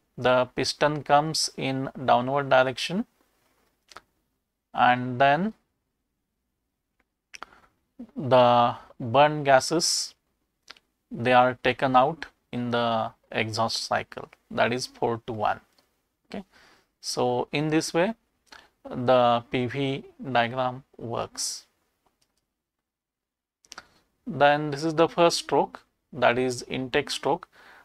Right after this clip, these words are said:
Uh, here the inlet valve is open and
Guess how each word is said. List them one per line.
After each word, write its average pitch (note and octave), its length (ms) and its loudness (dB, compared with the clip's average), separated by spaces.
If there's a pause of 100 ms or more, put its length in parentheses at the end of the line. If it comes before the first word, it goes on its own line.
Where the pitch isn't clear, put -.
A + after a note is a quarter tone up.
(100)
Uh, A#2+ 200 4
here C#3+ 380 2
the C#3 460 4
inlet C3+ 420 0
valve D3 280 0
is C#3+ 220 -4
open D3+ 460 0 (540)
and A#2+ 540 4